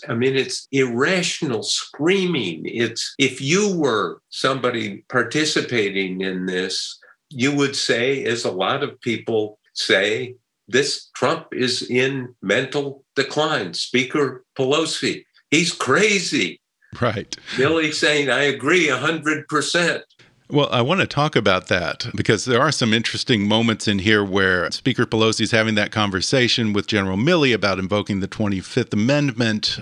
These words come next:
Speaker 2: There's one point in here where Chuck Schumer and Pelosi are trying to get a hold of Mike Pence to speak to him about invoking the twenty-fifth, and Vice President Pence won't take the call. It's interesting because publicly, Pence snuffed any talk of removing the president, but I was fascinated to read in here that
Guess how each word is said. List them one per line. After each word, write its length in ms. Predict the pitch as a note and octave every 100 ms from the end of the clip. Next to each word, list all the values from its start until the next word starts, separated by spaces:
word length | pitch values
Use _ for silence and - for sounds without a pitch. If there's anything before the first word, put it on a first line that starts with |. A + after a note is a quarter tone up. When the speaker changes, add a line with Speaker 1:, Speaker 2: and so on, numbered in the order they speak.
| -
Speaker 2:
There's 440 | A#2 A2 G#2+ G#2 -
one 160 | A#2 C#3
point 300 | - C3+ A#2
in 140 | A2
here 380 | F#2+ A#2+ A2+ A2
where 480 | F#2+ G#2 G2+ G2 F#2+
Chuck 180 | - B2
Schumer 560 | - D3 C#3 C3 A#2+ -
and 220 | A2 G#2+
Pelosi 400 | A2+ A2+ - G#2+
are 80 | G2
trying 280 | - B2+
to 60 | A2
get 140 | A#2
a 60 | A2+
hold 260 | A#2+ C3+ A2+
of 160 | E2+
Mike 280 | A2+ A2 -
Pence 640 | - E3 D3 - - - - -
to 80 | G#2+
speak 320 | - C3+ -
to 80 | B2
him 160 | A2+
about 280 | A2 G#2 G#2
invoking 380 | G2+ G#2+ G#2 A2+
the 60 | F#2+
twenty-fifth, 460 | A2+ G#2 - G#2+
and 220 | G#2+ A2
Vice 180 | A2+ A#2
President 480 | - C3 A2+ A2+ -
Pence 320 | C3 C3 -
won't 220 | B2+ C3+
take 240 | - C3 -
the 100 | G2+
call. 400 | A#2+ C#3 C3 G2 -
It's 220 | C#3 A2+
interesting 440 | G3 F#3+ C#3+ C3 A2
because 260 | A#2 A2
publicly, 720 | - F3 F3 D#3+ C3+ A2+ F#2
Pence 320 | - C#3 B2+ -
snuffed 640 | - C3 C#3+ - - - A#2+
any 240 | B2+ A#2+
talk 340 | - B2+ A2
of 140 | A#2 F#2+
removing 400 | A2 A#2 G#2+ G2+
the 60 |
president, 600 | - A#2+ A#2 F#2+ G#2 F2
but 100 | A#2
I 60 | G2+
was 160 | G2+ -
fascinated 640 | C3+ F3+ E3 A#2+ A2+ G2
to 60 |
read 280 | F#2 G2+ G#2+
in 140 | G#2 F#2+
here 240 | A#2 A2+
that 220 | A2 G#2+